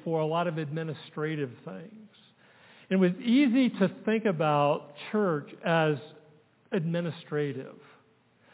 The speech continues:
So when I walk into, when I would walk into a room like this, uh, for a service, I would look at all the things, and I would, to my, to my dismay, sometimes I would see, "Oh, that's not, that's out of place. Oh, that needs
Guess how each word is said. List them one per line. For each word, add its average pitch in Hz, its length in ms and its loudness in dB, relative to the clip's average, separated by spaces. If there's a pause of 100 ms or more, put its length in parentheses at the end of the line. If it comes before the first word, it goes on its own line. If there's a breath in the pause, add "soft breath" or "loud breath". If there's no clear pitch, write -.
(320 loud breath)
So 226 60 6
when 220 140 6
I 285 120 6
walk 254 400 4
into, 202 440 2
when 190 100 2
I 233 80 2
would 247 180 2
walk 208 320 2
into 196 340 0
a 156 60 2
room 175 280 -2
like 151 280 -2
this, 151 380 2 (180)
uh, 147 300 0
for 160 180 -2
a 120 80 -6 (140)
service, 165 440 2 (840 loud breath)
I 226 160 8
would 302 200 6
look 233 400 4
at 160 440 2 (140)
all 262 300 10
the 269 100 4 (140)
things, 185 460 0 (260)
and 165 140 -2
I 160 80 -2
would, 151 260 -4
to - 60 -6
my, 147 320 -4 (180)
to 180 60 -6
my 151 180 -4
dismay, 180 540 -2
sometimes 151 340 -6
I 147 80 0
would 135 240 -4
see, 165 140 -4
"Oh, 160 160 -4
that's 143 200 -8 (120)
not, 127 280 -10 (160)
that's 147 220 -4
out 135 140 -4
of 127 100 -10
place. - 240 -12 (300)
Oh, 196 100 2
that 160 240 -2
needs 147 220 -6